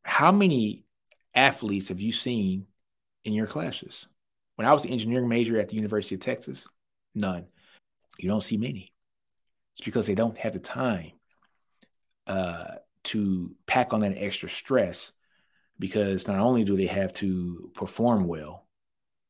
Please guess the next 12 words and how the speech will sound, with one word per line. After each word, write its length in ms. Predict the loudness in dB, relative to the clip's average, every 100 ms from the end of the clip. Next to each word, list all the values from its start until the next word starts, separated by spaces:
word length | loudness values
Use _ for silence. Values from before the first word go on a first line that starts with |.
| _
uh, 340 | -14 -12 -10 -14 -6
you 80 | -2
know, 180 | -2
on 140 | -2 -2
the 80 | -2
field, 320 | -4 -6 -10 _ _ _ _ _ _ _ _ _ _
uh, 420 | -10 -10 -10 -12 -14 _ _ _ _ _ _ _ _ _ _ _ -10
if 80 | -2
they 100 | 0
don't 160 | 2
perform 400 | 0 -2 0 2
well, 420 | 2 -2 -4 -10